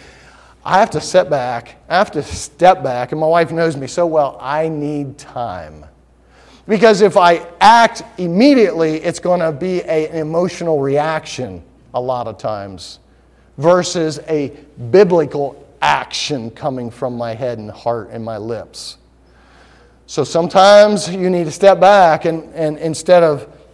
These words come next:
um, reacting right away to the problem, the person. A lot of times,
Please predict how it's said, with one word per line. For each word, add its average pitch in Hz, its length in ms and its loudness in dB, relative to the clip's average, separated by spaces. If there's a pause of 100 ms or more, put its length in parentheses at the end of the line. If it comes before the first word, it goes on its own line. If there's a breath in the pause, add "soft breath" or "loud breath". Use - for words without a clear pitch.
um, 135 340 -2
reacting 165 1000 4
right 202 240 8
away 202 200 4
to 202 120 -6
the 175 80 -2
problem, 165 580 0
the 151 80 -4
person. 170 580 -2 (920)
A 147 60 0
lot 185 120 8
of 247 80 4
times, 269 260 2